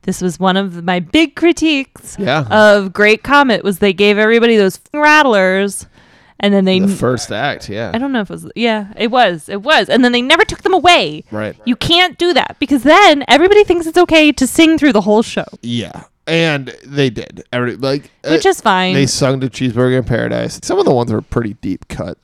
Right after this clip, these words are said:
Speaker 2: c-, songs. I was like, "What is this one?" And I was, and I looked it up later. I was like, "Ah, obscure song. Great. Good work." Which I think that's good. I think if you tried to do all of the big hits, it would have been almost impossible to do the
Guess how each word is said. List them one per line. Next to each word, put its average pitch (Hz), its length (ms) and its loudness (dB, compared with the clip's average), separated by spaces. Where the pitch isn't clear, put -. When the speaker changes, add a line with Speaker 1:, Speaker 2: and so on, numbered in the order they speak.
Speaker 2:
c-, - 100 -16
songs. - 500 -12
I - 60 -20
was - 120 -20
like, - 160 -20
"What 165 140 -16
is 151 140 -14
this 135 180 -18
one?" 107 160 -18
And - 80 -20
I 107 60 -20
was, - 140 -20
and 110 100 -18
I 104 60 -12
looked 110 260 -12
it - 40 -10
up 104 120 -12
later. - 240 -12
I - 60 -14
was - 80 -20
like, - 140 -20
"Ah, 160 720 -8
obscure - 440 -8
song. 135 520 -4
Great. 120 420 -6
Good 113 160 -8
work." 123 320 -2
Which 147 260 0
I 139 80 2
think 117 360 -10
that's 123 240 -4
good. 92 240 -8
I - 80 -12
think - 280 -14
if 113 140 -12
you 120 80 -6
tried 117 280 -2
to 113 100 -2
do 107 260 -6
all 101 400 -4
of 101 140 -12
the 107 120 -6
big 95 380 -10
hits, - 440 -12
it 98 80 -12
would 95 140 -10
have 101 120 -12
been 90 200 -12
almost 98 320 -12
impossible - 560 -12
to - 60 -14
do - 140 -8
the - 220 -12